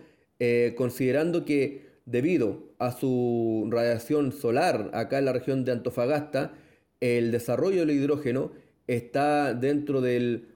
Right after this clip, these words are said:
uno coma ocho dólares el, el kilo de,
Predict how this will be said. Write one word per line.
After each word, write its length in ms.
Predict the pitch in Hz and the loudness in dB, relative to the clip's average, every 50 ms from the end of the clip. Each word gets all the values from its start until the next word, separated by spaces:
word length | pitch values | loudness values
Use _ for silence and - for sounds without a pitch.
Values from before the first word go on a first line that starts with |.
| _ _ _ - | _ _ _ 0
uno 300 | 151 147 156 156 147 - | 2 2 2 2 2 0
coma 320 | 131 127 123 123 120 120 | 0 0 0 2 2 2
ocho 340 | 123 147 160 - - 156 135 | 2 2 0 0 0 0 0
dólares 540 | 127 135 147 143 123 113 127 139 - - - - _ - | 0 2 2 2 2 0 0 -2 -4 -8 -18 -16 _ -4
el, 800 | 123 117 113 113 110 110 110 107 107 107 104 104 101 101 98 - - _ _ _ _ _ _ _ _ _ | -2 0 0 2 2 2 2 2 0 0 0 -2 -4 -6 -10 -16 -20 _ _ _ _ _ _ _ _ _
el 240 | - 117 110 - - | -4 -2 -2 -2 -2
kilo 320 | - 156 170 156 135 120 | 0 0 2 2 2 2
de, 600 | 117 117 113 113 113 113 110 110 98 - - - | 2 2 2 4 4 2 2 0 -2 -4 -8 -14